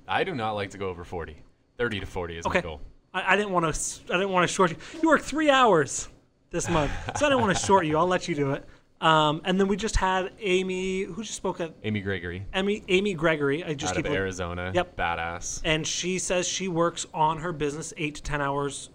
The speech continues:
Speaker 2: a week.
Speaker 1: Yep.
Speaker 2: Um, doing part-time, mother of four.
Speaker 1: Four, yep.
Speaker 2: Um, and so I thought this was a perfect time as she talk-, talked about social, but she kinda threw in, "Oh yeah, I work eight hours a week." How, how can you help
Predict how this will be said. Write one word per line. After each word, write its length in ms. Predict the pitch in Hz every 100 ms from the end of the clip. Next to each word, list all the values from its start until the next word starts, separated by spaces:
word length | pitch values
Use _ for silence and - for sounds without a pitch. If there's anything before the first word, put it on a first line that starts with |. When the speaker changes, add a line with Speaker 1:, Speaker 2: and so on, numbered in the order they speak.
| _
Speaker 2:
a 40 | 151
week. 260 | 240 - - _
Speaker 1:
Yep. 160 | 104 - _
Speaker 2:
Um, 380 | 135 135 131 135
doing 180 | 127 147
part-time, 580 | 151 160 151 147 147 165
mother 240 | 151 151
of 60 | 147
four. 720 | - - - 151 147 147 202 - -
Speaker 1:
Four, 420 | 87 92 127 139 -
yep. 140 | 92 90
Speaker 2:
Um, 560 | 147 143 139 139 143 -
and 160 | 165 147
so 300 | - 156 151
I 80 | 147
thought 160 | 170
this 160 | 160 -
was 100 | 147
a 40 |
perfect 420 | 143 180 180 175 -
time 380 | 151 147 143 139 _ _ _
as 380 | 151 135 135 -
she 220 | - 180
talk-, 340 | 151 151 143 -
talked 160 | 139
about 180 | 131 147
social, 360 | - 240 180 156
but 100 | 143
she 100 | 156
kinda 180 | 147 131
threw 220 | - 147
in, 80 | 151
"Oh 80 |
yeah, 180 | 247 214
I 40 | 170
work 200 | 180 -
eight 160 | 175
hours 260 | 170 147 139
a 40 |
week." 340 | 160 196 160 - - - - _
How, 340 | - 190 196 - _
how 420 | - - 226 269 - _ _ _
can 200 | 196 175
you 280 | 165 196 208
help 240 | 160 151